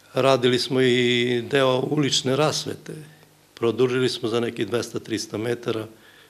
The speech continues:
po tim sokacima koji nisu imali uličnu rasvetu. Sve to, e, iz budžeta koje je opština dodelila mesnoj zajednici Češljava bara.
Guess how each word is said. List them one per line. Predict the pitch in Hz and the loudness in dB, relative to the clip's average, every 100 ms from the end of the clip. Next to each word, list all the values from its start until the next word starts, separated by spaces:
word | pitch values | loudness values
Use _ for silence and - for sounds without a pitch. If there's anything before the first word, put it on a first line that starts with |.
| _ | _
po | - | -6
tim | 107 139 | -4 -2
sokacima | 98 113 - 120 120 120 120 | -2 -4 0 0 0 -2 0
koji | 135 131 | 2 2
nisu | 139 135 110 | 2 0 -4
imali | 92 95 98 | -4 -6 -6
uličnu | 95 - 87 | -6 -8 -8
rasvetu. | 92 - - - - - _ _ _ _ _ _ _ | -8 -10 -10 -14 -14 -20 _ _ _ _ _ _ _
Sve | - 151 156 | 0 2 4
to, | 165 143 - - - _ _ - _ _ _ 208 - - 202 | 4 4 2 -10 -20 _ _ -20 _ _ _ -20 -20 -18 -12
e, | 147 139 131 127 131 | -6 -2 0 0 -2
iz | 151 120 | -4 -6
budžeta | 110 113 120 131 131 - 110 - - - | -2 -2 2 2 2 -4 -4 -8 -20 -18
koje | - 131 | 0 2
je | |
opština | 113 110 - 120 | 4 2 0 -2
dodelila | 110 110 117 117 117 | -2 0 2 2 2
mesnoj | 117 - 107 | 0 -2 -4
zajednici | 113 110 - - | -2 -4 -6 -8
Češljava | 110 - 101 104 | -6 -4 -6 -6
bara. | - - | -10 -16